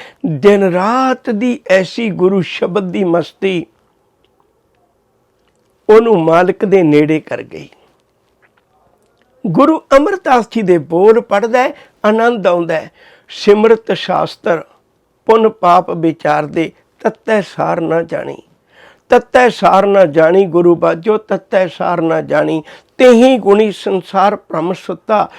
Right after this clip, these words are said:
ਸੁੱਤਿਆ ਰਹਿਣ ਬਿਹਾਣੀ। ਗੁਰ ਕਿਰਪਾ ਤੇ ਸੇ ਜਨ ਜਾਗੇ, ਜਿਨ੍ਹਾਂ ਹਰ ਮਨ ਵਸਿਆ, ਬੋਲੇ ਅੰਮ੍ਰਿਤ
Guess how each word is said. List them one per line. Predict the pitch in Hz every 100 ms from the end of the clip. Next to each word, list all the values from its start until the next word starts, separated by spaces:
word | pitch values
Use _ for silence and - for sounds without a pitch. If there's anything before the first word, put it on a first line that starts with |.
| - -
ਸੁੱਤਿਆ | - 226 - 277 233
ਰਹਿਣ | 208 175 190
ਬਿਹਾਣੀ। | 170 165 156 170 180 170 - -
ਗੁਰ | 170 220 285
ਕਿਰਪਾ | - 240 240 220 214
ਤੇ | - 226
ਸੇ | - 180 185
ਜਨ | 196 196
ਜਾਗੇ, | 175 160 151 196 190 - _
ਜਿਨ੍ਹਾਂ | 180 247 247
ਹਰ | 175 - 208 247
ਮਨ | 254 240
ਵਸਿਆ, | 202 - 214 202 175 - -
ਬੋਲੇ | 165 202 208 247 233
ਅੰਮ੍ਰਿਤ | - 175 180 190